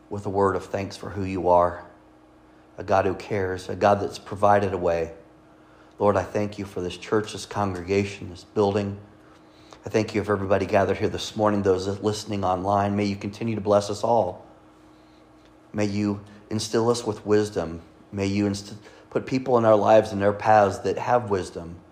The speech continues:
your wisdom, that continue to point us towards you in moments where we may not feel like we are able to.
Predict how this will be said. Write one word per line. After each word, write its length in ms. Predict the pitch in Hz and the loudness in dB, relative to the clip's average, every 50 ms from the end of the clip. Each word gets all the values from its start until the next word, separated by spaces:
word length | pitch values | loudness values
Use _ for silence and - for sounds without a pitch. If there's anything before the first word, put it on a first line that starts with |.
| - _ _ - | -20 _ _ -4
your 200 | 104 107 117 117 | -2 0 2 2
wisdom, 540 | 107 98 87 82 - - 87 82 82 82 80 - - - _ _ _ _ _ - - - _ _ _ _ _ _ _ _ - | 2 0 -2 -4 -6 -10 -12 -12 -12 -14 -18 -20 -20 -20 _ _ _ _ _ -20 -20 -20 _ _ _ _ _ _ _ _ -12
that 180 | - - - - | -12 -12 -12 -10
continue 400 | - 95 98 - 123 117 110 95 | -10 -10 -10 -8 -6 -6 -4 -4
to 60 | - | -6
point 340 | - - - 110 107 107 104 | -8 -4 -2 -2 0 0 -2
us 120 | 101 - | -4 -6
towards 420 | - - - 104 104 104 98 90 | -12 -8 -6 -4 -4 -4 -4 -4
you 380 | 98 95 92 87 85 85 - - - - - - - - - | -4 -2 0 0 -2 -4 -6 -10 -20 -20 -20 -20 -20 -16 -12
in 120 | - 98 | -10 -4
moments 480 | 95 95 95 95 95 90 87 - - - | -2 -2 -2 0 -2 -4 -4 -6 -6 -4
where 120 | 95 95 | -2 0
we 140 | 95 101 101 | 0 0 0
may 200 | 101 101 98 98 | 0 0 -2 0
not 240 | 98 98 101 101 - | -2 -2 -4 -4 -6
feel 180 | - 101 98 | -4 -2 0
like 240 | 95 95 95 95 - | 0 0 0 -2 -6
we 200 | 101 98 95 95 | -6 -6 -4 -2
are 100 | 95 101 | 0 0
able 260 | 98 90 85 95 87 | 0 0 0 -4 -8
to. 260 | - - - 98 90 | -10 -10 -12 -12 -12